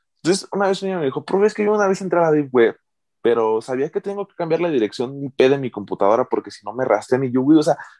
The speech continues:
ve, ve, ve qué pedo, güey, o sea, ve, ve a dónde dimensionan. Tú le preguntas eso a un güey que, al más pendejo que iba con nosotros en la carrera que estudiamos sistemas, güey, no te lo contesta, güey. O sea, no te dice, "Güey, tienes que cambiar tu dirección I P para que no te rastreen". No, güey, a la verga, ¿no?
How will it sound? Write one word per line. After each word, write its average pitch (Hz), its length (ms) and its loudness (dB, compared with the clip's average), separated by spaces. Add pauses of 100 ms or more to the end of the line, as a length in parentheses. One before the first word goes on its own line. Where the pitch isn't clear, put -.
(200)
ve, 185 260 0
ve, 202 380 0
ve 185 160 -6
qué - 140 -12
pedo, 233 260 -2
güey, 196 220 -4
o 143 40 -2
sea, 151 160 -4
ve, 170 280 -6
ve 151 240 -2
a 214 60 0
dónde 214 220 -6
dimensionan. 143 520 -10 (280)
Tú 302 80 6
le 370 120 8
preguntas 214 440 2
eso 233 200 -4
a 214 40 0
un 190 100 -8
güey 175 220 2
que, 104 140 0
al 135 160 2
más 190 160 -8
pendejo 175 420 -6
que 120 160 -2
iba 156 160 0
con 113 140 -8
nosotros 131 260 -10
en 113 80 -8
la 95 80 -2
carrera 113 320 4
que - 80 -8
estudiamos 120 320 -2
sistemas, 131 360 -4
güey, 175 120 4
no 196 120 -4
te 240 120 2
lo 113 140 4
contesta, 113 480 0
güey. 95 260 -2 (840)
O - 80 0
sea, 165 100 2
no 190 100 -4
te 190 100 0
dice, 175 220 -2
"Güey, 208 140 0
tienes 240 160 -10
que 233 100 -2
cambiar 196 200 -4
tu - 80 -6
dirección 156 340 -4
I 156 80 -12
P 156 140 -4
para 127 180 0
que - 140 -10
no 110 100 -14
te 143 120 -2
rastreen". 95 380 -6
No, 104 260 0
güey, 87 220 0 (220)
a - 80 -4
la 80 180 -4
verga, 82 300 -4
¿no? 135 100 -8